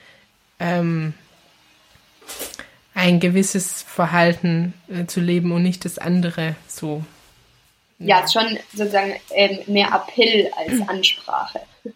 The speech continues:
Speaker 1: Ja, ja, auf jeden Fall. Ja, die, der ganze Absatz ist, finde ich, total Appell. Also, <laughs> ja. Ähm,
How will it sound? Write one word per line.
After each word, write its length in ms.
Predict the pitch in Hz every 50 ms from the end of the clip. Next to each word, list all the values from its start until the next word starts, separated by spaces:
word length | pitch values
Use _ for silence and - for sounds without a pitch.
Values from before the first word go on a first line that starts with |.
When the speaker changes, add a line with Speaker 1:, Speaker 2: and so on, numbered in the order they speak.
| - - - _ _ _ _ _ _ -
Speaker 1:
Ja, 240 | 233 233 240 240 233
ja, 340 | 214 202 196 190 180 - 185
auf 200 | 208 196 - 208
jeden 280 | 202 190 185 185 180
Fall. 480 | 180 - - 165 160 160 160 165 165 - - _
Ja, 200 | - 208 196 196
die, 260 | 190 196 196 190 190 180
der 180 | 190 185 175
ganze 480 | 170 190 185 202 214 - - - 185 -
Absatz 520 | - 180 - - - 180 170 170 - -
ist, 140 | 185 - -
finde 240 | - 185 180 175 175
ich, 180 | - - - - - -
total 420 | - 202 175 - 196 185 185 175
Appell. 480 | - 175 180 - - 175 175 170 170 175 - - -
Also, 440 | 185 185 180 - - 165 160 170 180 - - _ _ _ - - - - -
<laughs> 1040 | 277 269 269 - - - - - - - - - - - - - _ _ _ _ -
ja. 220 | 190 185 180 - - - _ _ _ _ _ - - - - - - - - - - - - - -
Ähm, 420 | 185 196 202 202 196 185 170